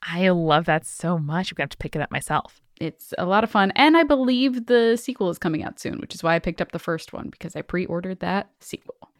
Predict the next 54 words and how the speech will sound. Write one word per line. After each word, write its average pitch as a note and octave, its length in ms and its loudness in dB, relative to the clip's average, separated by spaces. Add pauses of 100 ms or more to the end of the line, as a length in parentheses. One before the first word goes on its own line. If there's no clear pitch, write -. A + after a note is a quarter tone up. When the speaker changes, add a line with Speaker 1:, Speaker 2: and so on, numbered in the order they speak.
Speaker 1:
That F#3 160 2
is F#3 80 0
my E3 200 4
favorite D3+ 360 0
time C#3+ 380 0
to E3 160 -4
read D3 340 -4
a - 60 -8
sequel. C3 500 -2
I C#3 80 -4
just, D3+ 240 -4
I - 80 -8
can't E3 260 -4
abide D3+ 300 2
waiting D3 280 0
between E3+ 260 -2
installments. D3+ 520 -4
You D3 60 -6
know D#3 140 -6
me. D#3 180 -6 (400)
Speaker 2:
Can't A3+ 240 -2
do C4+ 160 4
it. - 160 2
Can't C4 240 -2
do C#4+ 140 4
it. A3 120 0
Unless A3+ 300 0
you A3+ 160 2
heard A#3 180 4
about F#3+ 220 2
the E3+ 140 -2
first F3 260 -4
book D#3+ 180 -2
first. E3 400 0
And D#3 120 -2
then D3 240 -4
obviously D#3 460 -4
you're - 120 -6
like, - 160 -4
"Oh, E3+ 160 -2
now - 160 -4
I - 60 -4
have E3+ 80 -16
to - 120 -10
wait E3 220 -4
for - 100 -8
the - 60 -10
sequel." - 480 -6
But - 180 -8 (360)
this F3+ 160 -2
time - 320 -8 (540)
I - 60 -6 (100)
came - 180 -4
prepared. - 460 -8